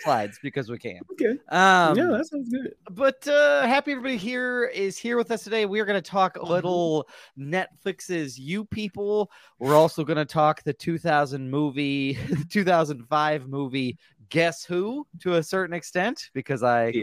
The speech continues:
Speaker 2: Yeah.
Speaker 1: I watched that. Um,
Speaker 2: Yeah.
Speaker 1: and really, to be honest, we're gonna talk about anything else we wanna talk about, which is fine.
Speaker 2: Whatever
Speaker 1: Um,
Speaker 2: else we wanna talk about.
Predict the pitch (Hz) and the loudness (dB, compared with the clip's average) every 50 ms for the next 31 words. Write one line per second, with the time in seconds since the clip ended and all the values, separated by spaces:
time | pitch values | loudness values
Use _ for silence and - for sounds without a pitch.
0 | - - 123 113 110 117 117 117 - - - 143 151 160 160 - _ _ - - | -2 -2 -2 0 2 0 0 -2 -4 -6 -4 0 0 0 0 -2 _ _ -20 -20
1 | _ _ - 123 139 151 151 147 151 147 147 - - 214 220 269 320 320 277 - | _ _ -2 0 2 4 4 4 2 0 -2 -4 -4 -4 -2 -2 -4 -4 -4 -4
2 | 226 233 240 247 254 262 254 - _ 262 247 240 262 262 254 - - 254 254 254 | -2 0 0 2 2 0 -6 -8 _ -10 -6 -4 -4 -4 -4 -4 -6 -6 -6 -6
3 | 240 240 233 240 240 - _ 220 226 240 220 233 233 247 269 262 185 - - - | -4 -2 -2 -2 -2 -4 _ -8 -6 -6 -6 -6 -6 -4 -6 -6 -6 -8 -12 -12
4 | - 123 113 107 110 104 98 - - 98 95 - 101 95 90 87 - - - 117 | -8 -6 -4 -4 -4 -4 -4 -4 -4 -4 -4 -2 -4 -4 -4 -4 -6 -8 -10 -12
5 | - - 107 92 - - 101 90 110 117 117 120 123 131 139 143 143 147 143 - | -12 -12 -14 -14 -8 -8 -8 -4 -4 -2 -2 -2 -2 0 0 0 0 -2 0 2
6 | 120 127 123 120 113 110 107 101 101 113 131 127 127 131 135 - - - 120 117 | 4 4 4 4 4 2 0 -2 -2 -2 -2 -2 -2 -4 -4 -8 -8 -6 -4 -4
7 | 120 120 113 117 120 127 131 135 - - 113 95 - - - 67 65 53 - - | -2 -2 -2 -2 -2 -2 -2 -4 -4 -4 -4 -4 -4 -4 -6 -6 -6 -6 -8 -10
8 | 52 - | -12 -16